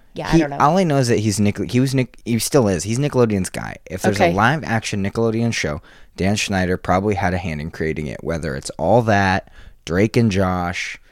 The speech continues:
Speaker 1: But I think I, we still
Speaker 2: All
Speaker 1: see
Speaker 2: throughout
Speaker 1: his
Speaker 2: the
Speaker 1: name
Speaker 2: era.
Speaker 1: now, and
Speaker 2: Yeah, that
Speaker 1: Rollins, Ro-, the last name of Rollins comes up a lot
Speaker 2: Oh, I
Speaker 1: when
Speaker 2: don't
Speaker 1: I
Speaker 2: know.
Speaker 1: watch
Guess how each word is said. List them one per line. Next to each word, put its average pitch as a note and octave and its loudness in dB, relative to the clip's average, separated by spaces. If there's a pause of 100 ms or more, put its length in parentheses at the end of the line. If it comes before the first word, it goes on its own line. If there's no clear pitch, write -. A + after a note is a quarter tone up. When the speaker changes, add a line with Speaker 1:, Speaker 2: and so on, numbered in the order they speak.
(300)
Speaker 1:
But A#3 4
I A#3+ 6
think C4 -2
I, A3+ 2
we G#3+ -2
still - 0
Speaker 2:
All B3 4
Speaker 1:
see - -2
Speaker 2:
throughout - 6
Speaker 1:
his - -2
Speaker 2:
the - 2
Speaker 1:
name - 2
Speaker 2:
era. A2 4
Speaker 1:
now, F#3+ 0
and D#3+ -2
Speaker 2:
Yeah, E3+ 6
that G3 4
Speaker 1:
Rollins, E3 -2
Ro-, F3+ -2
the F3 -4 (100)
last F3+ -2
name F3 -4
of D#3 -8
Rollins D#3+ -4
comes D3 -6
up C3+ -8
a - -10
lot C#3+ -6 (320)
Speaker 2:
Oh, F#3 -2
I D#3+ -4
Speaker 1:
when F3+ 0
Speaker 2:
don't F3 0
Speaker 1:
I - 0
Speaker 2:
know. E3 -2
Speaker 1:
watch D#3 0